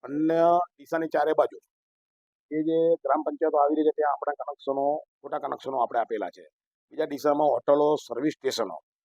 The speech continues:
જે રેસિડન્ટ યુઝના અંદર એ લોકો યુઝ કરી રહ્યા છે. બરાબર. વેરો ભરવામાં આવે છે રેસિડન્ટનો અને એ લોકો કોમર્શિયલ યુઝ કરી અને ડીસાને ઘણું જ નુકસાન પહોંચાડી રહ્યા છે.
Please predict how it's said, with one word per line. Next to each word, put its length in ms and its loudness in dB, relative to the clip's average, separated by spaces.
જે 100 -4
રેસિડન્ટ 640 0
યુઝના 360 -2
અંદર 160 2
એ 40 2
લોકો 180 0
યુઝ 160 -10
કરી 140 -6
રહ્યા 180 -12
છે. 140 -18
બરાબર. 920 -8
વેરો 220 6
ભરવામાં 400 2
આવે 160 -2
છે 60 -20
રેસિડન્ટનો 640 -6
અને 100 -8
એ 20 -2
લોકો 160 0
કોમર્શિયલ 460 2
યુઝ 180 2
કરી 220 2
અને 80 -12
ડીસાને 520 0
ઘણું 160 4
જ 40 -2
નુકસાન 320 -4
પહોંચાડી 300 -4
રહ્યા 180 -6
છે. 160 -18